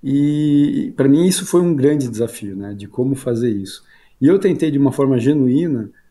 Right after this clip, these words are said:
a ter o ouvido carinhoso, de escutar muito, de conversar muito, antes de tomar qualquer decisão de, de mudança de processo, de mudança de, de organização, é, aprender, entender.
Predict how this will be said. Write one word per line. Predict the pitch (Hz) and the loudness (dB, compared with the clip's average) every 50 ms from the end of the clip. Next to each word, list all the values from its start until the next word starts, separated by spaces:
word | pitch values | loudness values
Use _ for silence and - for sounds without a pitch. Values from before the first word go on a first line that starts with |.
| _ _ _ | _ _ _
a | - 120 127 135 139 147 | -10 -8 -6 -6 -6 -6
ter | 143 147 - - 139 139 147 151 156 160 | -8 -8 -4 -2 0 0 2 0 0 0
o | 160 156 156 | 0 2 2
ouvido | 147 135 117 139 139 147 143 | 2 2 2 0 0 0 0
carinhoso, | - 151 151 156 143 135 131 131 131 123 110 110 | 0 0 0 2 2 2 4 4 2 2 0 -4
de | 107 107 | -8 -10
escutar | - - - 127 123 - - 131 135 | -14 -12 -12 -12 -10 -4 -2 -2 0
muito, | 135 127 123 123 127 127 127 120 120 120 - 117 | 0 0 0 2 2 2 0 0 -4 -6 -10 -12
de | 104 107 | -12 -12
conversar | 107 - 120 113 110 110 107 - - 131 127 127 | -10 -8 -8 -6 -6 -6 -6 -6 -6 -6 -4 -2
muito, | 123 120 117 120 120 123 120 117 120 127 | -2 -2 0 0 0 0 0 0 2 2
antes | 135 143 139 - 135 | 2 2 0 -2 -4
de | 127 | -4
tomar | 127 - 131 123 120 123 120 | -4 -2 -2 -2 -2 -2 -4
qualquer | - 120 110 - - 131 135 139 | -4 -6 -6 -4 -4 -4 -4 -2
decisão | 131 123 120 - 120 110 110 120 123 123 | -4 -6 -8 -8 -10 -6 -4 -2 -2 -2
de, | 113 104 107 110 110 110 _ - _ _ _ _ | -4 -4 -6 -6 -6 -8 _ -20 _ _ _ _
de | 117 110 | -4 0
mudança | 113 113 113 104 98 104 113 123 123 120 - - | 2 2 2 0 0 0 2 2 2 0 -2 -8
de | 104 95 | -16 -16
processo, | - - 104 - - - 113 113 120 117 - - - 107 | -12 -10 -10 -8 -6 -4 -2 0 0 -2 -4 -6 -12 -8
de | 101 104 | -4 -2
mudança | 107 110 110 101 110 113 120 120 120 - 110 | -2 -2 0 0 0 2 2 0 -2 -4 -10
de, | 101 101 107 104 104 | -10 -8 -8 -8 -8
de | 104 101 113 | -6 -2 -2
organização, | 113 107 107 110 107 104 101 104 101 - - - 123 120 123 123 120 - - - - - - _ | -2 0 0 0 0 0 -2 -4 -4 -4 -2 0 2 2 2 0 -2 -6 -18 -20 -20 -20 -18 _
é, | - 113 110 110 110 110 107 104 104 - - | -2 0 2 2 2 2 2 0 -2 -4 -4
aprender, | - 117 - - 135 135 135 127 117 120 123 131 127 - | -6 -4 -2 0 2 4 4 4 4 4 2 2 0 -2
entender. | - 120 113 110 - 127 123 120 110 113 117 131 127 | -2 -2 0 2 2 2 2 2 2 2 0 -2 -4